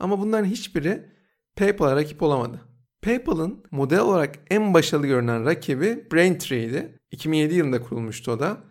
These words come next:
ve çok kısa sürede önemli bir başarı sağlamıştı. Lumos'un üçüncü bölümünden hatırlayanlar olacaktır. İki bin on üç yılına geldiğimizde de Braintree PayPal tarafından satın alınmıştı. İki bin dokuz yılında San Francisco merkezli Square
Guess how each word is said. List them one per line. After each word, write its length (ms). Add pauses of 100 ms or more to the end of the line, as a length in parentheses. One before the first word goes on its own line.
(220)
ve 180
çok 260
kısa 180
sürede 400
önemli 320
bir 60
başarı 280
sağlamıştı. 680 (680)
Lumos'un 360
üçüncü 340
bölümünden 280
hatırlayanlar 500
olacaktır. 640 (540)
İki 240
bin 60
on 140
üç 180
yılına 180
geldiğimizde 720
de 240 (340)
Braintree 800
PayPal 360
tarafından 420
satın 240
alınmıştı. 460 (560)
İki 200
bin 140
dokuz 260
yılında 440
San 260
Francisco 400
merkezli 480
Square 520